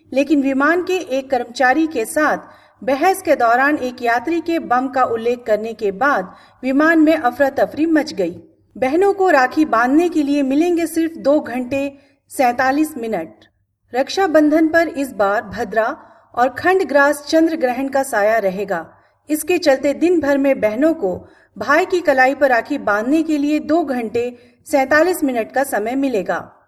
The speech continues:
ज्योतिर्विदों के मुताबिक ग्रहण के सूतक और भद्रा में राखी बांधने की अनुमति शास्त्र नहीं देते हैं।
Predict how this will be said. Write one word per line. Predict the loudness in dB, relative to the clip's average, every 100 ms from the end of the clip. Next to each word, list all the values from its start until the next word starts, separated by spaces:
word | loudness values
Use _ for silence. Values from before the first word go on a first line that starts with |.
| -10
ज्योतिर्विदों | -2 0 2 2 2 2
के | 0 -2 -4
मुताबिक | -6 -2 0 0 -4 -8 _ _ 0
ग्रहण | 2 4 0
के | 0 -4
सूतक | -2 0 0 -2 -4 -8
और | -6
भद्रा | -4 -2 2 4
में | 4 2
राखी | 0 0 -4
बांधने | -4 -4 -2 -4
की | -4
अनुमति | -8 -4 0 2 0 -4 -10 -12 _ _ -8
शास्त्र | 0 2 2 -2 -6
नहीं | -4 -2 0
देते | 0 -4 -6
हैं। | -10 -12